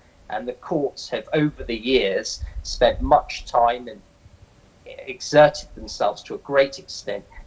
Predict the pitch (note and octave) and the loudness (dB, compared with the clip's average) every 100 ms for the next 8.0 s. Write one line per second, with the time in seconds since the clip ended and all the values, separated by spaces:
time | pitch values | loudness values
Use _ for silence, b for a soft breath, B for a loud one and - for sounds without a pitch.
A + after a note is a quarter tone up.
0 | - - - - - C3+ A#2+ G#2 - - | -18 -12 -8 0 6 8 8 2 -6 -2
1 | D#3 - C3+ B2 - - C#3+ A#2 - - | -2 -2 -4 -4 -10 2 4 4 -2 -14
2 | - - G2 F2 E2 - - - - - | -16 -14 -10 -10 -12 -16 -16 -18 -20 -20
3 | _ _ _ _ _ _ _ - - - | _ _ _ _ _ _ _ -20 -16 -16
4 | B B B - - - - E3+ E3 C#3+ | B B B -6 -2 -2 0 4 6 6
5 | C3+ - - B2 A#2+ D#3 - _ _ - | 2 0 0 2 2 -2 -6 _ _ -2
6 | B2 B2 B2 A#2+ - _ _ - D#3 - | 0 2 -2 -8 -16 _ _ -8 -8 -8
7 | - - C#3 A#2 A#2+ C3 G#2 G2+ - - | -14 -12 -12 -14 -6 -4 -4 -8 -16 -20